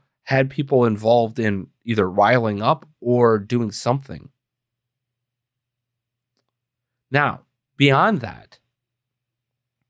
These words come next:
the other part of all of this is that people have lost jobs, people have lost livelihoods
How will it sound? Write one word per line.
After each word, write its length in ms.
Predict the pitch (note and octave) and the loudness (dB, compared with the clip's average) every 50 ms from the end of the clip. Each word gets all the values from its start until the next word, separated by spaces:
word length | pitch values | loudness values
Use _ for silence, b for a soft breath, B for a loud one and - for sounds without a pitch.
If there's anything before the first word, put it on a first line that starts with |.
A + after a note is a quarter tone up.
| _ _ _ _ _ _ _ _ _ _ _ _ _ _ _ _ _ _ _ _ _ _ _ _ - - _ _ _ _ _ _ _ _ _ | _ _ _ _ _ _ _ _ _ _ _ _ _ _ _ _ _ _ _ _ _ _ _ _ -20 -20 _ _ _ _ _ _ _ _ _
the 180 | - B2 C3 C#3 | 2 2 4 4
other 320 | C3+ D#3 F#3 G3 A#3 G#3+ | 4 2 2 4 4 2
part 520 | - - - - - D3+ D3+ D3 C3+ - _ _ _ - | 2 0 -4 0 2 2 2 2 -2 -6 _ _ _ -6
of 180 | A2+ A2 G#2 | -6 -4 -2
all 200 | A2 G#2+ G#2 G2 | -2 -2 -2 -4
of 140 | G2 F#2 - | -8 -12 -14
this 400 | - D2+ - - - - - - _ _ _ _ _ _ _ _ _ _ _ _ _ _ _ - | -18 -18 -16 -14 -14 -16 -16 -18 _ _ _ _ _ _ _ _ _ _ _ _ _ _ _ 0
is 300 | - C3+ C#3 C3+ B2+ B2+ | 2 4 4 4 4 2
that 200 | B2+ B2 B2 A2 | 0 -2 -2 -2
people 340 | - F#3 G3+ - B3+ A#3+ G#3+ | -4 -6 -4 -2 0 0 0
have 100 | D3 B2 | 0 -2
lost 320 | A#2+ A#2+ B2 C3 - - | -4 -4 -4 -4 -6 -8
jobs, 500 | A#2+ A2 A#2 G#2+ G2+ - - - - - | -6 -2 -2 -2 -2 -4 -8 -16 -18 -20
people 320 | - _ - A#2 - C#3 B2+ | -18 _ -12 -6 -2 0 0
have 140 | A#2+ A2+ | 0 0
lost 300 | C3 B2 B2 B2 - - | 0 0 0 0 -2 -6
livelihoods 800 | - A#2 A#2 A#2 A#2+ A#2 B2 G#2+ G2+ F#2+ F#2 F2+ D#2 - - - | -6 -6 -4 -4 -4 -6 -6 -8 -10 -10 -10 -14 -14 -14 -18 -20